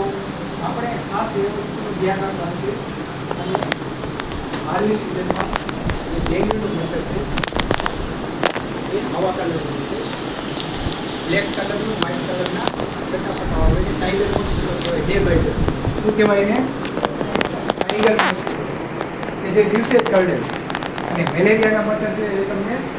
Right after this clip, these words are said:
રાતે કરે છે. બંનેના સિમ્પટમ્સ થોડા થોડા સેમ છે. મેલેરિયામાં ઠંડી સાથે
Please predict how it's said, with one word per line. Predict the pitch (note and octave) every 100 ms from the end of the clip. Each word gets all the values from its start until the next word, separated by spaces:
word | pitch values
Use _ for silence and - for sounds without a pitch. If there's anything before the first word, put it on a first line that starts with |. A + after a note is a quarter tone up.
| - - D#3 D#3+
રાતે | G3 G#3 E3
કરે | E3+ E3
છે. | - - D3+ C#3+ - - - - - C3 - - - - - - - - - - - - -
બંનેના | E3+ A3+ A#3+ A#3
સિમ્પટમ્સ | A#3 A#3 B3 A3+ -
થોડા | G3+ B3 A#3+
થોડા | A3 A#3+ B3+ - - -
સેમ | G#3+ G3+ G3+
છે. | - D3+ - G3+ - - - - - - - A3+ - - D3+
મેલેરિયામાં | F3+ G#3 G#3+ A3+ A3+ A3
ઠંડી | G3+ A3+ A3
સાથે | G3 F#3+